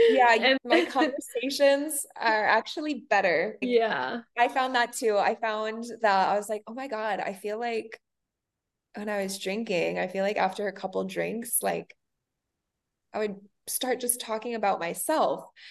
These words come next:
Speaker 1: And you kind of realize it as, like, if, if you're not drinking, if you're, like, the sober person there, like, after a certain amount of drinks, people, like, will kind of start repeating themselves or, and I, and I don't mean it in any judgmental way, but it's just a,
Speaker 2: Right.
Speaker 1: it's just a funny observation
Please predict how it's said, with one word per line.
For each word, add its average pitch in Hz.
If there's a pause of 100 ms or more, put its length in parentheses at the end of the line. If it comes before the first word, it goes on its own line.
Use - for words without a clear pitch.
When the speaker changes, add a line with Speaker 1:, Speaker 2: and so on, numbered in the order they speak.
(160)
Speaker 1:
And 233
you 247
kind 302
of 240
realize 190
it 175
as, 196
like, 185
if, 185
if 170
you're 180
not 170
drinking, 175
if 175
you're, 175
like, 170
the 190
sober 175
person 180
there, 170
like, 175 (240)
after 190
a 190
certain 190
amount 175
of 180
drinks, 180
people, 190
like, 180
will 185
kind 185
of 175
start -
repeating 240
themselves 196
or, 175 (100)
and 302
I, - (180)
and 202
I 196
don't 196
mean 196
it 165
in 170
any 185
judgmental 175
way, 175
but 175
it's 196
just 226
a, 180
Speaker 2:
Right. 214 (480)
Speaker 1:
it's 220
just 277
a 269
funny 180
observation 165